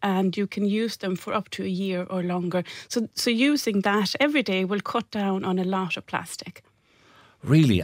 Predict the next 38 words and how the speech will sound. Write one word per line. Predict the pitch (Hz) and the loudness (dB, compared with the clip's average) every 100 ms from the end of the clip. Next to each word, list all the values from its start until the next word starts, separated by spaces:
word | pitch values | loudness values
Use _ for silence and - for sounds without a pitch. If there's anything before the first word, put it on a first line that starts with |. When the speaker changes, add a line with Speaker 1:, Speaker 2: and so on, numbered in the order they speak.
| - | 4
Speaker 2:
And | 107 107 | 4 6
it | 107 | 4
keeps | - 147 220 | 8 8 8
Speaker 1:
Mm. | 143 | 6
Speaker 2:
your | 117 | 4
food | - 135 123 | 6 8 10
every | 127 117 120 | 8 8 6
bit | 113 113 | 6 6
as | 110 101 | 4 4
fresh | - 123 120 - | 4 6 6 4
as | 117 101 | 2 2
the | 101 | 2
tin | 113 117 | 4 4
foil? | 123 165 196 208 _ _ _ _ - _ _ _ | 4 4 2 0 _ _ _ _ -20 _ _ _
Speaker 1:
Fresher. | - - 226 208 - 226 214 185 | -14 0 2 2 2 4 4 4
<laughs> | - - - 453 359 - 440 - 415 | 4 4 4 4 4 2 2 4 2
Speaker 2:
Fresher? | - - 127 95 - 131 180 82 65 - | 8 10 10 6 8 10 10 8 4 0
Speaker 1:
It, | 349 359 - | 0 0 0
yes, | 277 339 440 339 - | 0 2 4 2 2
it | 302 | 0
allows | 320 302 311 370 403 | 2 2 2 0 -4
the | - | -8
food | 320 - 170 180 | -10 -6 -8 -8
to | 254 | -14
breathe. | 233 294 339 254 | -6 0 0 0
You | 311 | 2
know, | 320 415 | 2 2
when | 370 | 2
you | 311 | 2
wrap | 269 277 277 247 - | 2 2 0 0 0
up, | 208 190 - | 0 0 -4
you | 240 233 | 2 4
know, | 208 202 - | 4 2 0
a, | 208 - - | -2 -2 -2
a | |
lump | 214 247 247 | 0 2 0
of | 254 | -4
cheese | - 214 226 185 | -4 -2 -2 -2